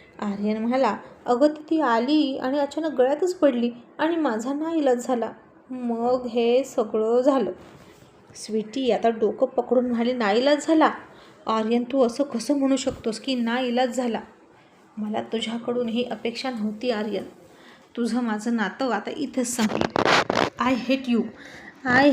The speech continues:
hate you," असं म्हणून ती रागातच तिथून पळून चालली. आणि आता इतक्यात आर्यन खूप मोठ्यानं हसायला लागला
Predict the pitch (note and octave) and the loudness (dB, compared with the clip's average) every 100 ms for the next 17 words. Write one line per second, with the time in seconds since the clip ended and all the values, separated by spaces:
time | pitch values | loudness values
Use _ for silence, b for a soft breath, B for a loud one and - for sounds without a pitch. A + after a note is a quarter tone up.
0 | A#3 C4 C4 C4 C4+ A#3 B3+ C4 C4 C4+ | 6 4 4 2 4 2 4 4 4 4
1 | B3+ G#3 A3 B3+ C4+ A3+ A3+ B3+ C4 A#3+ | 6 6 4 0 -2 -2 0 0 4 4
2 | A#3+ A#3 G#3+ G#3+ - B B B B B | 4 4 4 2 -4 B B B B B
3 | - D4 D#4+ D#4 D4 A3+ - D#4+ A#3+ A3+ | 2 4 4 4 4 2 0 6 6 6
4 | A3 A#3+ B3 B3 - - A#3+ A3 - A#3+ | 2 4 2 0 -8 -4 0 0 0 -2
5 | C#4 A#3 G#3+ A3 A#3 A3+ G#3+ A3+ | 0 2 2 2 2 4 2 0